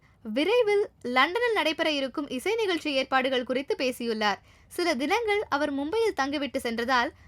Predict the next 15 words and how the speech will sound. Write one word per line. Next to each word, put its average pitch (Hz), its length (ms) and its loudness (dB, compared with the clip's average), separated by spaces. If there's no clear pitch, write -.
இருவருக்கும் 403 640 0
காதல் 330 400 4
என்று 302 400 -2
செய்தி 320 320 0
பூதாகரமாகிவிட்டது. 240 1080 0
இது 294 280 2
குறித்து 392 580 2
ஸ்ருதிஹாசன் 415 440 0
அளித்த 254 360 -2
பேட்டியில், 226 460 0
"மைக்கேலும் 440 560 4
நானும் 285 360 0
நல்ல 262 260 0
நண்பர்கள், 220 580 -2
அவ்வளவுதான். 240 640 2